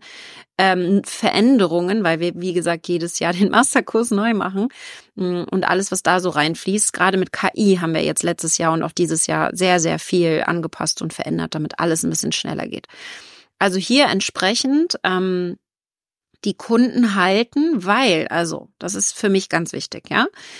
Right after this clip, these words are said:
Äh, mir geht's nicht darum, den Kunden irgendwas wegzunehmen und damit mehr Umsatz zu machen, sondern mir geht's vor allen Dingen darum, dass der Kunde versteht, dass er in die Umsetzung kommen soll. Wenn wir wissen, wir haben nur ein Jahr Zugang,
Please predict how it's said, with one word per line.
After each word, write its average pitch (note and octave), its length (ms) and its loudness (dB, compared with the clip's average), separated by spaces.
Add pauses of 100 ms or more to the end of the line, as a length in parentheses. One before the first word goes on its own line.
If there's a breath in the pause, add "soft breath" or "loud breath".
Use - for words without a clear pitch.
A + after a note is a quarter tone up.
(300 loud breath)
Äh, F#3 160 2
mir F#3+ 120 4
geht's A#3+ 240 0
nicht D4+ 280 0
darum, A#3+ 340 4
den G#3 140 2
Kunden C4 260 0
irgendwas G3 320 0
wegzunehmen F3 720 -2
und E3+ 160 -2
damit F3 240 2
mehr E3+ 220 -4
Umsatz F3 440 -2
zu - 140 -8
machen, D#3 360 -6
sondern F#3 200 -4
mir G3+ 120 2
geht's G#3 200 -2
vor - 160 -2
allen A#3 240 2
Dingen A#3 160 2
darum, G3 800 2 (500 loud breath)
dass - 200 -2
der F#3+ 160 0
Kunde D#4+ 640 4
versteht, C4 840 0
dass A3+ 120 -2
er A3 80 -2
in G#3 60 2
die G3+ 100 0
Umsetzung G3+ 460 0
kommen D#3 300 -4
soll. - 440 -8
Wenn A3 260 2
wir A#3+ 180 2
wissen, B3+ 280 2
wir A3 80 2
haben A3 160 2
nur G#3+ 100 2
ein F#3+ 220 2
Jahr F#3 120 -2
Zugang, G3 540 -2